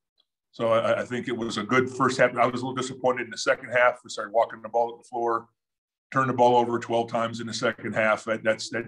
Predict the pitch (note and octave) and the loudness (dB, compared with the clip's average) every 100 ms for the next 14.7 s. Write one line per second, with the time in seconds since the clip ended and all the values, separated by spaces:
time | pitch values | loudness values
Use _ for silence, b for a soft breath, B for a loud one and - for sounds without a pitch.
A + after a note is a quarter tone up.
0 | A2+ A#2+ A#2+ A#2 B2+ B2+ A2 A2 A2 - | -10 -6 -4 0 -2 -2 -6 -4 -4 -2
1 | G#2+ G2 G2 F#2 G2 - - _ _ _ | 2 4 4 2 -2 -8 -8 _ _ _
2 | _ b b b - D#3 D3+ D3 C3 C#3 | _ b b b 0 2 4 4 6 8
3 | C#3 C#3 C3 C3 C3 B2 A#2+ A#2+ A2 G#2 | 6 4 2 2 4 4 2 0 0 -2
4 | G#2+ D3+ C3+ C#3 C3+ C3 - _ - B2 | -4 -4 -4 -4 -6 -8 -12 _ 2 6
5 | B2 A2+ A#2+ B2 A2+ - A#2+ - G#2 A2+ | 6 4 2 2 -4 0 0 0 -6 -2
6 | C3 D#3 G#2+ A2 A2+ G2+ G#2+ A#2+ A2+ A2+ | 0 0 0 0 -2 -6 -4 -2 -2 -2
7 | A2+ A2+ A2 - A#2+ B2 B2+ B2+ B2+ _ | -2 -4 -8 -2 2 2 2 -2 -4 _
8 | _ _ _ - A#2+ A2+ - A#2 A2+ A2 | _ _ _ -6 -4 -2 2 4 4 4
9 | C3 B2+ A#2 A#2+ B2 A#2+ A2 G#2 A2+ A#2 | 2 2 2 2 2 2 0 0 2 2
10 | A#2 A2 - A2+ A#2+ A2+ A2+ G#2+ - F#2 | 2 0 2 4 4 2 -2 -4 -6 -8
11 | A2 A2 A#2 G#2+ G2+ G#2 A2+ G#2 C3+ C3+ | -8 -2 0 0 -2 -16 -10 -4 2 4
12 | C3+ - - D3 B - B2 B2+ B2+ A#2+ | 4 0 -14 -16 B -4 0 2 2 0
13 | - A#2 B2+ A#2+ A#2+ A#2 A2+ A#2 A2+ A#2+ | 0 0 0 0 0 0 0 -4 -2 -2
14 | B2+ A#2+ B2 B2+ B2 B2 | 0 -2 -2 0 0 0